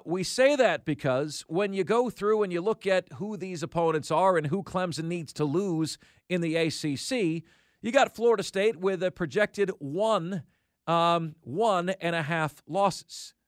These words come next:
okay? Now, some of that might come in the A C C championship game. So let's grandfather Florida State into that. There's still one spot left. How about North Carolina,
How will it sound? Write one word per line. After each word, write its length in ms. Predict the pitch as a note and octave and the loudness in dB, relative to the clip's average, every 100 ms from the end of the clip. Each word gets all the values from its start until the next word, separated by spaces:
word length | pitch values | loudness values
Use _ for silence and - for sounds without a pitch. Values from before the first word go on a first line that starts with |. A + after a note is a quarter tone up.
| _ | _
okay? 420 | C#3+ C3+ F#3 F#3 D3 _ _ | -2 0 2 2 -2 _ _
Now, 400 | D3 F3 F#3 F3+ - _ _ _ _ _ - | -4 0 0 0 -6 _ _ _ _ _ -10
some 260 | - A3+ | -2 2
of 60 | G3+ | 4
that 180 | F#3+ E3 | 4 4
might 240 | F3+ F3 | 0 2
come 220 | F3 F3+ | 0 0
in 80 | F#3+ | 0
the 120 | F3 | -2
A 100 | E3+ | -2
C 160 | D#3+ E3+ | -2 -4
C 180 | - F3+ | -4 0
championship 580 | G#3 G#3+ F3+ E3 D3 | 2 2 0 0 -2
game. 260 | - A2+ - | -2 -4 -6
So 200 | - F#3 | -6 -2
let's 360 | F#3 G#3 - - _ _ - | 0 -2 -6 -16 _ _ -4
grandfather 680 | F3+ G3 G3+ G3 F3+ F3 | 0 0 2 2 4 2
Florida 300 | - E3+ E3+ | 0 0 0
State 280 | - E3 D#3+ | 0 0 0
into 340 | F3+ F3+ D3+ | -2 -4 -2
that. 380 | B2 F2 - - _ _ _ _ _ | -4 -6 -14 -20 _ _ _ _ _
There's 220 | C#3+ D#3+ | -2 -2
still 280 | - F3+ F3 | -2 0 0
one 220 | D3+ D#3 | 2 0
spot 380 | D#3 - C3+ C#3 | -2 -2 0 2
left. 480 | E3+ A#3 - - - _ _ _ | 2 2 0 -10 -20 _ _ _
How 160 | - E3+ | -2 2
about 260 | F3 F#3 D#3+ | 4 2 0
North 300 | D3+ E3 - | -2 -4 -2
Carolina, 580 | F#3+ F#3 G3+ A3+ E3 | 0 2 4 2 -2